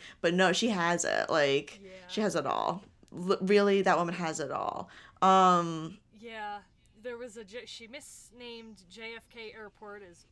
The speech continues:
Speaker 2: R F K, Robert, uh, Kennedy Airport, and then when she got it wrong, she's like, "I don't wanna play no more." <laughs> It's like,
Speaker 1: <laughs>
Speaker 2: okay. The heck,
Speaker 1: And Kenan
Speaker 2: guys?
Speaker 1: kinda laughed a little bit at,
Speaker 2: Yeah.
Speaker 1: um, at,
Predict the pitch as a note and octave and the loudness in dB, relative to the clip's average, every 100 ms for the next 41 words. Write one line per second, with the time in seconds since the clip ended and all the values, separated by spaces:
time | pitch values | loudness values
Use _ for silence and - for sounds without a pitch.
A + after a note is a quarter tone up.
0 | - C4 C4+ G#3+ F#3+ - F3+ F#3 G#3+ A3 | -10 -6 -6 -8 -14 -20 -20 -18 -14 -14
1 | F#3+ _ - - - G3 F#3 - _ _ | -14 _ -20 -20 -20 -18 -16 -18 _ _
2 | _ A3 F#3+ F3+ F3+ F3 - F3+ - _ | _ -20 -20 -20 -20 -20 -20 -20 -20 _
3 | _ _ - B3 C#4 - C4 B3+ G#3+ A#3 | _ _ -20 -18 -16 -14 -12 -12 -10 -12
4 | G#3+ G#3 G3 G3+ A3 A3 G3+ G#3+ F#3+ D#3+ | -12 -16 -16 -14 -12 -14 -16 -18 -18 -20
5 | D3 - _ _ _ _ C4 C4+ E4 B3 | -20 -20 _ _ _ _ -8 -4 -2 -4
6 | C#4 - C4+ D#4 G#4+ F#4 G4+ - _ _ | -10 -14 -14 -10 -6 -6 -6 -12 _ _
7 | _ _ _ _ _ _ _ _ D4+ B3 | _ _ _ _ _ _ _ _ -20 -14
8 | D4 G#3 D#4 F#4+ F#4+ G4+ A3 F3 C4 G#3+ | -6 -2 2 0 0 2 4 6 4 2
9 | F3+ D#3+ D#3+ D#3 C3+ - F3+ D#3 G#2 - | 2 2 2 4 4 6 4 4 2 -4
10 | B3 C4 G#3+ F3 D3+ C#3 D3 F3 - - | -6 0 4 4 4 0 -8 -10 -2 0
11 | - | 2